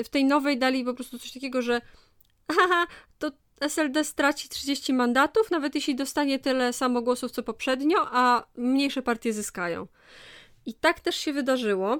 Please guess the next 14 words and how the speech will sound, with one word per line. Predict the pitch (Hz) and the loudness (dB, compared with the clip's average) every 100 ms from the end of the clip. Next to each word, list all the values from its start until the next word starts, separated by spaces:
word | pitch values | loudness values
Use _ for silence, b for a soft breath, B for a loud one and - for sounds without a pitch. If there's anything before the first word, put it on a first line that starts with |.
| - _ _ _ _ _ - | -6 _ _ _ _ _ -16
W | 214 214 | -10 -2
dwa | 254 | -2
tysiące | 277 285 302 294 277 | -2 0 0 0 -4
pierwszym | 285 - 262 247 | -4 -2 0 2
roku | 269 - 254 | 0 0 -6
w | 233 | -4
wyborach, | 220 247 247 233 | 0 2 4 2
bo | 214 214 - 214 | 0 -4 -4 -8
zmienili | 208 226 254 240 233 | 0 2 2 2 -2
z | |
powrotem | - 233 254 226 | -4 -2 0 0
ordynację | 220 214 226 226 226 | 2 2 0 2 0
na | 220 | 0
s-, | 214 | -2